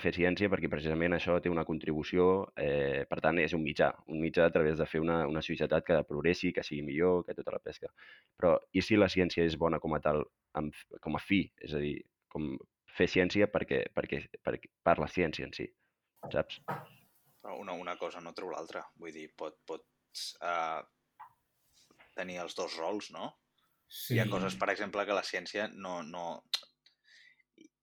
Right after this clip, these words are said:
Speaker 2: a veure, a, a l'acadèmia en general hi ha gent que investiga coses que no arriben enlloc, saps? I que, i que
Speaker 1: Exacte.
Speaker 2: ells ja saben que no arriben enlloc, però ho fan pel fet d'investigar.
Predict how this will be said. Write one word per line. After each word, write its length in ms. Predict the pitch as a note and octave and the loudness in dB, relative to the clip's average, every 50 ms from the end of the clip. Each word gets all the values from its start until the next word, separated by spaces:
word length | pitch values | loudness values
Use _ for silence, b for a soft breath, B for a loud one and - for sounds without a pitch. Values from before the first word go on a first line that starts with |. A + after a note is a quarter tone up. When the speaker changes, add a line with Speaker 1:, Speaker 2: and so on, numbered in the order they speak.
| _ _ _ _ _ _ _ - - _ - | _ _ _ _ _ _ _ -20 -20 _ -6
Speaker 2:
a 100 | - F#2+ | -4 -2
veure, 240 | F#2+ G2 F#2 F2+ F#2 - - | 0 0 0 -2 -4 -6 -2
a, 120 | - F#2+ F#2 F#2 F#2 F#2 F#2 F#2 F#2 F#2+ E2+ - - - _ _ _ _ _ _ - | 0 2 4 4 6 6 6 6 4 4 2 0 -4 -8 _ _ _ _ _ _ -2
a 80 | F#2+ G2+ | 2 2
l'acadèmia 500 | G2+ F#2+ - B2 G#2 G2 G2 G#2 A2 A#2 | 2 2 2 0 0 0 -2 -2 -2 -4
en 80 | B2 A#2+ | -2 -2
general 460 | C#3 C3 B2 A2+ F#2+ F#2+ F#2+ G2+ G#2 | -2 0 2 2 4 4 2 2 2
hi 60 | A2 A2+ | 0 0
ha 60 | G#2+ F#2+ | 0 0
gent 220 | G2+ G2 G#2 G#2+ | -2 -4 -4 -4
que 120 | G#2 A#2+ A#2+ | -4 -4 -2
investiga 480 | B2 G#2+ F#2+ - - - G2+ G2 F2+ - | -2 -2 -4 -4 -4 -6 -6 -6 -6 -4
coses 440 | - F2+ E2+ - F#2 F#2 A#2+ - - - - - _ _ _ _ _ _ _ _ _ _ - | -4 -4 -4 -2 -2 -2 -2 -2 -2 -4 -6 -10 _ _ _ _ _ _ _ _ _ _ 0
que 140 | G#2+ F#2+ F#2+ - | 2 2 2 0
no 240 | - G2+ F#2+ F2+ F2 | -2 -6 -4 -2 0
arriben 320 | F2 F#2 G2+ G#2 G#2 G#2+ G#2+ G2 | 0 2 2 2 2 2 2 0
enlloc, 420 | F2 E2 D#2+ F#2+ G2 - - - - _ _ _ _ _ _ _ _ _ _ - | -4 -2 0 0 0 0 -2 -6 -16 _ _ _ _ _ _ _ _ _ _ -14
saps? 180 | - - - - | -12 -10 -6 -6
I 80 | E2+ - | -6 -2
que, 140 | - G#2 F#2 | 0 0 0
i 80 | F#2 A2+ | 2 4
que 60 | F2 | 4
Speaker 1:
Exacte. 140 | C#2+ G2+ G#2 | 6 6 4
Speaker 2:
ells 140 | G2 - G2 | 4 4 4
ja 80 | G#2+ G2 | 2 4
saben 380 | - - F2+ G2 G#2+ G#2 G#2 - | 4 2 2 2 2 0 -2 -4
que 100 | - F#2 | -6 -8
no 120 | F2+ E2+ E2 | -6 -6 -6
arriben 320 | F2 F2+ E2+ E2 E2 D#2+ | -6 -6 -6 -6 -8 -8
enlloc, 320 | D#2 D#2 D2+ G2 G2+ - - | -10 -8 -6 -4 -4 -4 -6
però 160 | - E2+ E2 | -6 -6 -6
ho 80 | D#2 - | -6 -4
fan 300 | - E2+ E2 F2 F2 D2+ | -2 -2 -2 -2 -4 -2
pel 300 | - G2+ G2+ G2+ G2 F#2 | 0 2 2 2 2 -2
fet 400 | - - - - G2 F#2+ F#2+ F#2+ G2 | -4 -6 -4 -2 -2 -2 -2 -2 -2
d'investigar. 680 | A2 G#2+ G#2+ G#2 A2 A2 - - F#2+ D#2+ F2+ G2 F#2+ | -2 -2 0 0 -2 -4 -4 -4 -4 0 2 2 2